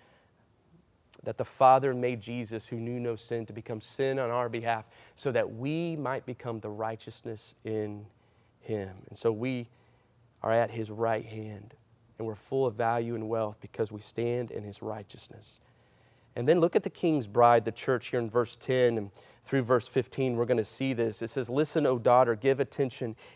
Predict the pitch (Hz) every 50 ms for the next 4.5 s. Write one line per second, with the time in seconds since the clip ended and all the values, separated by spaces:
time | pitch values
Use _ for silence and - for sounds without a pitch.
0 | - - 127 120 113 - - 143 139 143 147 151 151 143 139 131 - 120 131 139
1 | 135 123 110 - - 123 104 127 147 151 - 139 131 - - - 147 139 123 -
2 | 131 120 113 113 110 - 131 123 127 131 131 117 - - 131 127 123 113 - -
3 | 123 120 117 - - 170 156 160 160 135 120 123 110 - 131 131 135 131 127 123
4 | 113 104 - 117 127 135 127 120 110